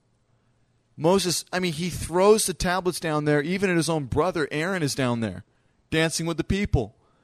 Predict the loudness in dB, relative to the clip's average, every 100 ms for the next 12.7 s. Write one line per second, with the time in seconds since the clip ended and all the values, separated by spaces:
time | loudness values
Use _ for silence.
0 | _ _ -2 0 2 0 0 -4 2 6
1 | 6 4 -6 _ _ _ _ _ 2 4
2 | 4 2 0 2 0 -2 -8 _ _ _
3 | _ _ _ -8 -4 0 0 -2 -6 -6
4 | -4 -2 -4 -6 -6 -2 -2 -2 -4 -4
5 | -8 -8 -10 -10 -10 -12 _ -10 -8 -4
6 | -4 -4 -2 -2 -2 -4 -6 -8 -8 -18
7 | _ _ _ _ _ _ _ _ _ _
8 | -6 -2 -2 -4 -14 _ _ _ _ -2
9 | 0 2 0 -2 -6 -6 -4 -6 -8 _
10 | _ _ _ -12 -10 -2 0 0 0 -4
11 | -4 -4 -6 -6 -6 -6 -6 -8 -6 0
12 | 0 2 2 0 -2 -6 -10